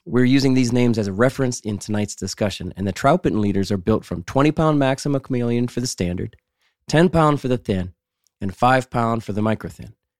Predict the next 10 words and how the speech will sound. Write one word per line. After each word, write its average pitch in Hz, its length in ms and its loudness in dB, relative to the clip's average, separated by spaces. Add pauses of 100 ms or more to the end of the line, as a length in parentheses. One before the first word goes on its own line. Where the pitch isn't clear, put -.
(200)
Twenty, 101 340 -2 (240)
ten, 92 320 -4 (280)
five. - 380 -10 (280)
There 101 120 0
you 110 160 4
go. 85 80 -16 (500)
That 104 120 0
should 98 120 -2
make 95 140 0
sense. - 380 -12